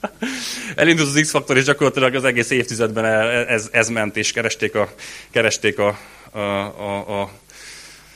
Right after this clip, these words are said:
a talenteket, a, a tehetséges énekeseket. De hogyha megnézzünk, kicsit, kicsit beljebb nézünk így a,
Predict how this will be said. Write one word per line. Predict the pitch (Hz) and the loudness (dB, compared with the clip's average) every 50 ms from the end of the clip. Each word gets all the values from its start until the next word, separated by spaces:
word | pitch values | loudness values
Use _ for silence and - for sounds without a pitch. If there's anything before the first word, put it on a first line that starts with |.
| - - _ _ - | -20 -20 _ _ -16
a | - - | -10 -8
talenteket, | - - 123 117 117 117 113 - 127 - - 120 - - | -2 0 2 2 4 2 2 2 0 2 2 0 0 2
a, | 107 107 | 0 0
a | 107 104 - - - - | 0 -2 -4 -12 -10 -4
tehetséges | - 117 107 110 - - 120 107 107 104 - | -2 -2 -2 -2 -2 -2 0 0 0 0 2
énekeseket. | 117 110 113 110 - 113 - 120 - 120 117 - - - - - - - - - _ _ - - - - - - - | 2 0 0 0 0 0 0 0 2 2 0 0 -2 -8 -18 -18 -20 -20 -20 -20 _ _ -20 -20 -20 -20 -18 -6 0
De | 139 | 0
hogyha | 143 147 180 | 2 4 4
megnézzünk, | 202 220 180 147 123 117 127 117 | 4 6 6 6 4 4 2 0
kicsit, | - 151 - 131 - - | 0 -2 -2 -2 -6 -8
kicsit | - 147 135 139 120 | -8 -4 -2 -2 2
beljebb | 113 135 131 127 117 117 | 4 6 6 6 6 4
nézünk | 113 110 107 101 110 104 98 - | 4 2 2 2 0 -2 -2 -2
így | 113 104 104 | -2 0 2
a, | 104 104 107 104 | 2 2 2 0